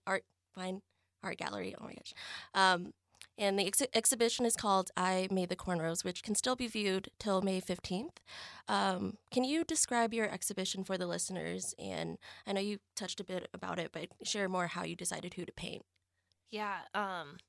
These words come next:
Speaker 2: for sure. I also just wanna say I'm really delighted to be sharing space with Paige,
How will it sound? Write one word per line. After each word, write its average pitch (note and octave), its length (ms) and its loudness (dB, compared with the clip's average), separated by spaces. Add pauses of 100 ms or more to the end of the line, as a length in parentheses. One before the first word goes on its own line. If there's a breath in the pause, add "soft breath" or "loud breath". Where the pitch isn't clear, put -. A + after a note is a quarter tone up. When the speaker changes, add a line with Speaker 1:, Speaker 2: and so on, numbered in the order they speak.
(120)
Speaker 2:
for B3 140 0
sure. G3+ 440 2
I A3 100 8
also A3 340 2
just F4+ 200 -2
wanna D#4+ 120 0
say C4+ 200 4
I'm G3+ 180 2
really F3+ 220 0
delighted F3+ 460 0
to G3 60 -8
be F3+ 140 -8
sharing F3 380 -2
space D3+ 400 -6
with F#3 180 -8
Paige, D#3 560 -4